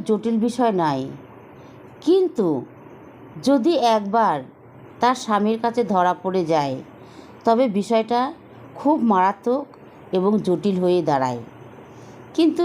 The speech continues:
এদের সঙ্গে যদি একবার সম্পর্ক আবদ্ধ হওয়া যায়, এদের ভালোবাসা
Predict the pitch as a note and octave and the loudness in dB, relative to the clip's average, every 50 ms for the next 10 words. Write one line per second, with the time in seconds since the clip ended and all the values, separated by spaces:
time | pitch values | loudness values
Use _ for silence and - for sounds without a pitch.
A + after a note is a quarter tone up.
0 | C4+ - G#3 A3 G3+ B3 A#3+ - - C4 B3+ C4 A#3+ C#4 D#4+ E4+ E4+ - - - | 0 2 2 2 2 0 -2 -2 -4 -2 -2 -2 -2 -2 -4 -4 -8 -12 -16 -20
1 | - - - - - - - - A3 B3 A3 C4+ - F3 G#3+ G#3+ G#3+ G3+ G3 A3 | -20 -20 -20 -20 -20 -16 -6 -2 0 0 2 2 2 2 2 0 0 0 0 0
2 | B3 B3+ C4 - F4 - - - - - - - - - - - - - - - | 0 0 0 -4 -8 -14 -20 -20 -20 -20 -20 -20 -20 -20 -20 -20 -20 -20 -20 -20
3 | - - - G#3+ G#3 G#3 F#3+ A3+ A#3 A#3 A#3 - B3+ - - E3+ E3+ E3+ E3 G3 | -16 -6 -2 0 0 0 2 0 0 0 0 0 -2 -2 -2 -2 -4 -2 0 0
4 | G#3 F3 E3+ A3 G#3 G3 F#3+ F#3 F#3 F3 D3+ F3 D#3+ D3 D3+ E3 F3+ A3 A3 - | -2 0 0 -2 0 0 0 0 0 0 -2 -2 -2 -2 -2 -2 -4 -8 -12 -18
5 | - - - - - - - - - - - - - - A3 A3 A#3 C4 A#3+ - | -20 -20 -20 -20 -20 -20 -20 -20 -20 -20 -16 -6 0 2 2 4 4 2 0 0
6 | A3 G#3 F3+ F3 F#3+ F3+ G3 G3 F#3 - A3+ A3+ | -2 -2 -2 -2 -2 -2 -2 -4 -4 -2 -4 -2